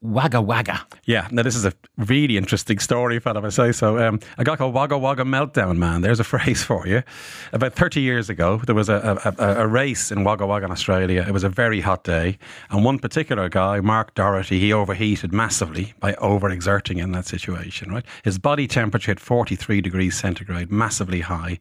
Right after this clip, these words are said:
Speaker 2: and his muscles began to liquefy, they call this. His muscles began to break down. And that massively damaged his kidneys, and it was horrible. That's the extreme. And he's used as a kind of an example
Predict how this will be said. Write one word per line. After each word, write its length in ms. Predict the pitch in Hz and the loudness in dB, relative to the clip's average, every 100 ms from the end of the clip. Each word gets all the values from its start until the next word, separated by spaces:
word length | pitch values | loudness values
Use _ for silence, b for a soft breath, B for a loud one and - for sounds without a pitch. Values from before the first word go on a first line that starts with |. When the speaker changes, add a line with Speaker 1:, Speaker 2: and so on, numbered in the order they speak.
| B B B | B B B
Speaker 2:
and 80 | 123 | 0
his 80 | 104 | 4
muscles 460 | 120 139 - 92 - | 6 4 2 -2 -2
began 240 | 101 95 | -2 -2
to 80 | - | -2
liquefy, 480 | 90 95 - 90 90 | -4 -4 -6 -6 -6
they 100 | 82 | -6
call 180 | 87 90 - | -10 -12 -14
this. 120 | - | -8
His 140 | 92 | 2
muscles 380 | 117 131 - 87 | 2 2 0 -4
began 200 | 95 92 | -2 -2
to 80 | 82 | 0
break 200 | 85 85 | -2 -2
down. 220 | 85 87 - B B B B B | -4 -6 -16 B B B B B
And 160 | - 110 | -2 0
that 220 | 127 - | 0 -2
massively 540 | 117 120 139 - 104 | 2 2 2 -2 -4
damaged 360 | 95 98 98 92 | -2 0 0 -2
his 100 | 87 | -4
kidneys, 540 | - 104 101 101 98 | -2 0 2 2 2
and 100 | 98 | 0
it 40 | 95 | 0
was 120 | 98 | -2
horrible. 360 | - 117 104 95 | 0 0 0 -2
That's 180 | 123 | -2
the 80 | 127 | 0
extreme. 680 | 107 - - 117 127 95 - _ B B | -2 -2 0 2 2 -2 -6 _ B B
And 140 | 120 101 | -4 2
he's 260 | 165 160 | 2 4
used 380 | 120 135 131 98 | 4 4 4 0
as 100 | 95 | -2
a 40 | 92 | 0
kind 160 | 117 | 0
of 60 | 101 | 0
an 60 | 92 | -2
example 580 | 87 110 110 - 98 | 0 -2 -2 -2 -6